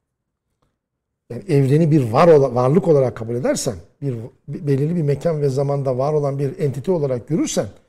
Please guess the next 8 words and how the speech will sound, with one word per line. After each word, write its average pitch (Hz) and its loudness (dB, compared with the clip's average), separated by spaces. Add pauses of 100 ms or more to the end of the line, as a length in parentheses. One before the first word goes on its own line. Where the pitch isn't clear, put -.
(420)
biz 165 2 (100)
o 180 2
var 175 4
olma 180 2
öncesini 170 4
düşündüğümüze 165 0
göre 208 4
idrak 196 -2